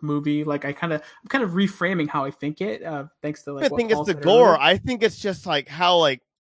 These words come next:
Speaker 2: uh, I, I'll say it straight up. Mekhi Phifer's performance is phenomenal. Like, he just sells it. He's so gone. Like, I, I feel like it, I don't mean it's just the gore. It's, like, everything. It's just the situation
Speaker 1: Well,
Speaker 2: is
Speaker 1: I
Speaker 2: disgusting and horrific. Mekhi Phifer's performance is so good 'cause he's just, like,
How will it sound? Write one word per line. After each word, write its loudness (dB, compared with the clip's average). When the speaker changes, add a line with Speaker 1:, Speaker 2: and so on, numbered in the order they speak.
Speaker 2:
uh, -6
I, -2
I'll 4
say 0
it -2
straight -2
up. -2
Mekhi 0
Phifer's 0
performance 0
is -12
phenomenal. 4
Like, -4
he -12
just -10
sells 0
it. -8
He's -10
so 0
gone. -2
Like, -4
I, 0
I 2
feel -4
like -8
it, -10
I -2
don't -6
mean -4
it's -6
just -8
the -10
gore. -6
It's, -12
like, -4
everything. 0
It's -6
just -10
the -8
situation -2
Speaker 1:
Well, -2
Speaker 2:
is -8
Speaker 1:
I -20
Speaker 2:
disgusting -4
and -8
horrific. -2
Mekhi 2
Phifer's 2
performance 2
is -16
so 0
good -4
'cause -10
he's -6
just, -8
like, 0